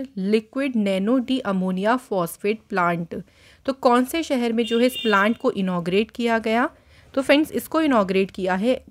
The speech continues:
क-, किया गया अहमदाबाद में। और किसने इनॉगरेट किया, अगर इस तरह से क्वेश्चन पूछे तो ये किया अमित शाह ने।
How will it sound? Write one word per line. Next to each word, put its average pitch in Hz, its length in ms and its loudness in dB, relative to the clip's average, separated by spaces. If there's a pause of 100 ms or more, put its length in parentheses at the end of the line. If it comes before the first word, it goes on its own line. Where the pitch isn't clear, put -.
(100)
क-, 190 160 -8
किया 202 220 0
गया 202 160 0
अहमदाबाद 175 760 -4
में। 233 220 -4 (300)
और 220 120 0 (200)
किसने 254 400 -4
इनॉगरेट 240 540 -2
किया, 254 220 -4
अगर 185 240 -4
इस 180 160 -8
तरह 185 200 -8
से 175 160 -12
क्वेश्चन 208 440 -4
पूछे 254 420 -6 (300)
तो - 80 -6
ये 220 200 -2
किया 247 260 0
अमित 180 340 -4
शाह 170 420 -10
ने। 156 180 -10